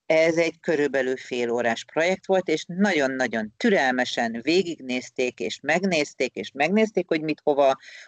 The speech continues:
hova lehet fordítani, és hogy amikor, és, és azt is végignéztük, hogyha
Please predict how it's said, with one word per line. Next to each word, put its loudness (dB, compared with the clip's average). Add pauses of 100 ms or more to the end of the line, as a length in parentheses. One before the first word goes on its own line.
hova 4
lehet 0
fordítani, 0
és -2
hogy -2
amikor, -4
és, 0
és 0
azt 0
is -4
végignéztük, 0
hogyha 2